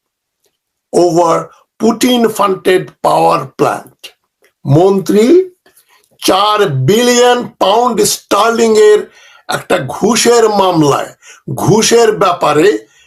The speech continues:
যে ঘুষটা দিয়েছিল পুতিন বাংলাদেশে একটা পাওয়ার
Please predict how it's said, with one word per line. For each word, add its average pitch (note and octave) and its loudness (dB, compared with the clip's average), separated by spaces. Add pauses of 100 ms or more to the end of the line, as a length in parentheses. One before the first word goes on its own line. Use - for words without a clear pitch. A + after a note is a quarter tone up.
(380)
যে D#3+ 2
ঘুষটা A3 -2
দিয়েছিল G3 0
পুতিন A3 -2 (1300)
বাংলাদেশে G3+ 0
একটা G#3 -4
পাওয়ার A3+ 0